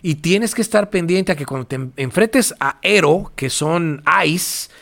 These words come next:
que es, eh, agentes de migración, tengas esta protección en tus manos. De un lado dice lo que tienes que hacer, y del otro lado dicen, la parte roja es lo que va a leer el agente de migración, y muchas de las veces te van a dejar ir porque van a saber que sabes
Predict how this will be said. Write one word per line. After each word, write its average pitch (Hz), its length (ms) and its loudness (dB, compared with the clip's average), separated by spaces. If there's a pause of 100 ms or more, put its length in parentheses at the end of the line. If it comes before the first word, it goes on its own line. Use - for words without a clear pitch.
(220)
que 151 180 2
es, - 300 -4
eh, 139 140 -4
agentes 151 420 -2
de 139 60 -2
migración, 135 640 -2 (520)
tengas 208 440 2
esta 202 260 0
protección 156 640 -2
en 190 140 0
tus 143 240 -2
manos. 170 340 0
De 151 80 2
un 202 100 4
lado 233 220 4
dice 190 400 2
lo 135 100 -2
que 127 120 -8
tienes 190 280 -4
que - 140 0
hacer, 156 460 0 (560)
y 151 120 2
del 156 140 4
otro 240 200 2
lado 240 240 6
dicen, 185 420 2
la 131 200 -2
parte 208 320 2
roja 190 400 2
es 165 80 -2
lo 190 100 -4
que 147 100 -4
va 156 120 2
a - 20 2
leer 208 340 0
el 160 120 0
agente 170 320 -4
de 151 80 0
migración, 135 560 0 (400)
y 156 80 2
muchas 220 340 2
de 175 80 2
las 156 160 0
veces 185 300 -2
te 160 80 -4
van 180 120 -2
a 190 60 -2
dejar 190 260 0
ir 226 160 0
porque 151 280 -4
van 196 140 2
a 233 40 -2
saber 175 340 0
que 139 280 -4
sabes 196 640 -2